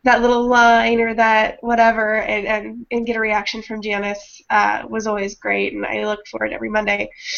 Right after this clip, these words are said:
And I continue to look forward to our times together when I get to talk to Janice, and, um, that's always great. And Katrin and I, um, are swapping books right now <laughs> and Beth feels,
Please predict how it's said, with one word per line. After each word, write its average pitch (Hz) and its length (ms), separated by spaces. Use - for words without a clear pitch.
And 233 100
I 226 80
continue 226 400
to 214 100
look 208 200
forward 208 280
to 113 100
our 107 100
times 104 300
together 104 500
when 254 140
I 226 80
get 214 140
to - 80
talk 208 220
to 208 80
Janice, 202 480
and, 196 240
um, 214 520
that's 220 200
always 220 280
great. 202 280
And 208 280
Katrin 233 340
and 226 100
I, 196 300
um, 208 380
are 208 200
swapping 208 680
books 247 360
right 311 240
now 320 560
<laughs> 370 600
and 226 280
Beth 294 320
feels, 294 840